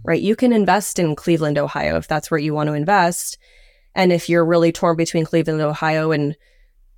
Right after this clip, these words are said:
Memphis, Tennessee, just do Memphis later. So it, it doesn't necessarily mean you have to say no to all these other exciting options that are out there for you. Just do that one later. But the important thing to do is to pick a strategy and stick to it.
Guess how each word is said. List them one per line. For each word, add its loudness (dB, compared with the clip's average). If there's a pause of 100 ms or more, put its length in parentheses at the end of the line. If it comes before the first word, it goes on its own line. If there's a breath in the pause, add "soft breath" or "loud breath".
(120)
Memphis, 0
Tennessee, -2
just -2
do 0
Memphis -2
later. -4 (240)
So -2
it, -4
it -2
doesn't 0
necessarily -2
mean 0
you -2
have -4
to -2
say -4
no 0
to -6
all 0
these -2
other -2
exciting -2
options -2
that 0
are -4
out -6
there 0
for -4
you. -2 (440 soft breath)
Just 0
do 2
that 0
one -2
later. -2
But 0
the 2
important 0 (560)
thing 0
to -2
do 2 (640)
is -2
to 0
pick -2
a 0
strategy -2
and -4
stick -6
to -2
it. -4